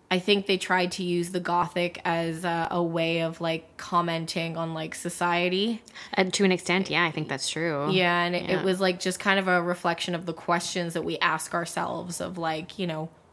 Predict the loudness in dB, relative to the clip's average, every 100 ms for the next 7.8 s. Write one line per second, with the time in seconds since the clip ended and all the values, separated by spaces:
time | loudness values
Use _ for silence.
0 | -4 -2 0 0 0 0 4 6 6 6
1 | 4 2 -4 -2 0 0 -2 -2 0 0
2 | 2 2 2 0 0 -2 -2 0 -2 0
3 | -2 -2 -6 -14 -16 -4 -2 0 2 2
4 | 2 2 0 -2 -2 0 2 2 0 -2
5 | -2 0 -2 -2 -2 -2 -6 2 6 6
6 | 2 0 -2 0 2 2 2 -2 -8 -12
7 | -16 -18 -4 4 4 4 -2 -4